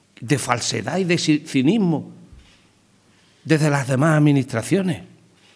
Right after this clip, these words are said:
Que no podemos contemplar con lo que está pasando en, en, en, en Linares con, con, con, con esa misma Santana, con esos abandonos, con eso, unas elecciones y otras elecciones, y ahora mientras se elige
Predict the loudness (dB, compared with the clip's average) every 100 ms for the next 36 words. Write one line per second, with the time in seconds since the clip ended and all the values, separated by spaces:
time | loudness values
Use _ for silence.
0 | _ _ _ _ _ _ _ _ _ _
1 | _ _ _ -2 2 2 2 2 2 2
2 | 0 2 0 2 0 0 0 0 0 0
3 | 2 2 0 0 2 4 4 2 -2 -4
4 | 0 -2 -2 -14 -10 -6 -2 -2 0 2
5 | 2 0 -2 -4 -8 -4 -4 2 2 2
6 | 2 4 4 2 -2 0 0 0 -2 0
7 | 0 2 2 4 2 0 0 -2 -2 -4
8 | -2 -2 2 2 2 0 -2 0 -2 -2
9 | 0 -2 -2 -6 -4 -2 -2 -4 -4 -4
10 | -4 -6 -6